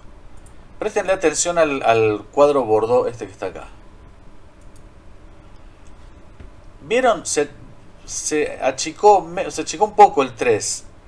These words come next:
porque no le di un tamaño tan grande como para que se estire.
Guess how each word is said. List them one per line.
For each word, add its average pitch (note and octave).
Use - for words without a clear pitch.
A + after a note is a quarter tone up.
porque C3
no C#3+
le F3+
di G3+
un D3+
tamaño B2+
tan A#2+
grande A2+
como G#2
para G#2
que F#2+
se -
estire. F#2